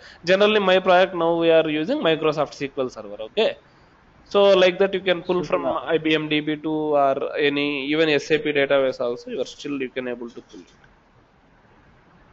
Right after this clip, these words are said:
Speaker 1: But most of the cases, because Oracle gives you with Oracle B A apps, right? So they recommend you to go for their databases only.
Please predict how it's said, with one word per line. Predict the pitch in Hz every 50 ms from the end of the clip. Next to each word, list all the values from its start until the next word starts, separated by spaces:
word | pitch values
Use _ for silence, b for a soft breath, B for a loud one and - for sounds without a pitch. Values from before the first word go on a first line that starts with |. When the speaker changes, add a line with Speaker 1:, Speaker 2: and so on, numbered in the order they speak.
| _ _ _ _ _ _ _ _ _ _ _ - _ _ _ _ _ _ _ _ _ _ -
Speaker 1:
But | 165 180 180 - - - - 143
most | 175 180 196 208 202 -
of | 233 226
the | 214 220
cases, | 220 247 220 208 233 226 190
because | 175 196 185 214 202 202 202 202 196
Oracle | 185 170 165 170 185 202 196 202 214 208 202
gives | 185 185 196 196 190 196 196
you | 208 202
with | 190 185 190
Oracle | 175 165 170 175 170 - 180
B | 175 156 160 160 170
A | 175
apps, | 165 156 147 135 - - - - 127
right? | 127 170 320 - - b b b b b b b b b
So | _ - 190 190 190 190 185
they | 180 - 180 180 180 180 180 175 170 165 151 147
recommend | 156 151 151 151 180 180 180 190 185
you | 175 180 175
to | 175 180 180 175 170 160 151 151
go | 151 156 156
for | 151 - 175 165 156 151 147 135
their | 135 147 143 151 147
databases | 147 143 139 139 143 143 139 135 127 123 131 117 -
only. | 120 117 117 120 147 269 427